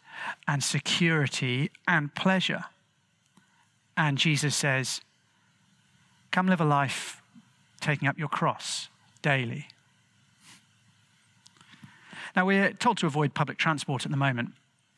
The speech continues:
so I've been on my bike a little bit more, and, uh, last week I found myself cycling into a really strong headwind, and it was just about impossible to make any progress on a trendy fixed gear bike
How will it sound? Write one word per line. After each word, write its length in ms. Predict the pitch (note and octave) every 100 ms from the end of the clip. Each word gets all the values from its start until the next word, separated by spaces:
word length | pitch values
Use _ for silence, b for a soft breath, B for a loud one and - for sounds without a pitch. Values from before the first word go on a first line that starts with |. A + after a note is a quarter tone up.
| - -
so 160 | - D3+
I've 80 | C3+
been 120 | C#3+
on 80 | C3
my 100 | A#2+
bike 260 | D#3 D3
a 40 | C#3
little 140 | B2+
bit 140 | C3+
more, 320 | D3+ D3 D3 D3+ B B -
and, 600 | D3 C#3+ C#3 C3+ C3 B2+
uh, 180 | C#3+ C3+
last 320 | D3+ F3+ F3 -
week 200 | C3 C3
I 60 |
found 180 | C3 D#3+
myself 240 | D3 C#3+
cycling 360 | - D3+ C#3+ C#3
into 180 | C3 C#3
a 80 | C3
really 540 | C#3+ D3+ D#3+ D3+ C#3
strong 300 | - D3 B2+
headwind, 520 | A#2 C#3 B2 G#2+ G#2+ - -
and 180 | D3+
it 80 | D3
was 180 | D#3+ D3+ - _ _ _ _ _ -
just 200 | A3 -
about 160 | D#3+
impossible 600 | C#3+ B2+ - - C#3+ B2
to 120 | A2 C#3
make 140 | C#3
any 140 | C#3
progress 560 | C3+ E3+ D3 - - - B B B B
on 120 | - C3
a 100 | A#2 -
trendy 380 | - C#3+ B2 A#2 -
fixed 420 | - - - -
gear 180 | C3 A#2
bike 420 | A#2+ A2 A2+ -